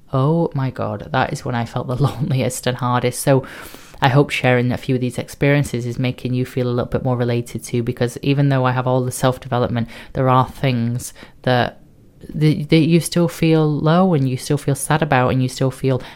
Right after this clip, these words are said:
anxious about, um, when it comes to parenting. I think it's a whole nother ball game, and it's something that you can't always prepare for ahead of time. You have to experience it for yourself. Um, I also think that parenting taught me patience massively,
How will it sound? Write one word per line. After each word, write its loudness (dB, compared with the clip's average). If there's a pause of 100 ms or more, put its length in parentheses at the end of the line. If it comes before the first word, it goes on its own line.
(120)
anxious -4
about, 0
um, -4
when 0
it -4
comes -2
to -2
parenting. -2
I 0
think -4
it's -4
a -4
whole 2
nother 0
ball 0
game, -6 (300)
and 0
it's -4
something 0
that -4
you -8
can't -2
always -2
prepare 0
for -4
ahead -2
of -8
time. -4
You -2
have -4
to -2
experience -4
it -8
for -8
yourself. 0 (640)
Um, 2 (720)
I 6
also 8
think -2
that 0
parenting 0
taught -4
me 0
patience -4
massively, -2